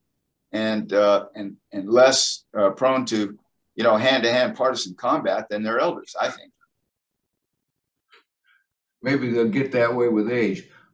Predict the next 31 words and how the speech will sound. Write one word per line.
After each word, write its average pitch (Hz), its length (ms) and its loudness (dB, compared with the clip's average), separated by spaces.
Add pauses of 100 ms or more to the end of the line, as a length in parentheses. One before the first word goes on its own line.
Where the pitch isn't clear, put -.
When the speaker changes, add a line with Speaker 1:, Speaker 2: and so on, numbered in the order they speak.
Speaker 2:
Uh, 131 200 4
Speaker 1:
Yeah, 190 260 6
if - 140 -6
we, 220 100 2
if 175 240 0
we're, 202 160 4
if 170 120 0
they're 190 200 6
around 190 260 4
us 190 220 4
long 151 180 2
enough, 156 300 2
or, 135 160 0 (260)
<laughs> - 240 -12
you 254 60 0
know, 165 200 4
people 156 420 2 (340)
of - 160 -2
our - 340 2 (220)
age 170 280 2
and, 131 220 -4
and 135 200 0
in 139 100 0
the 139 160 0
intervening 170 500 0
generations, 139 600 -6
we'll 139 220 -10
fix 233 200 2
them. 110 220 -14 (220)
Yeah. - 220 -8 (1900)
Speaker 2:
Deborah. 123 520 -2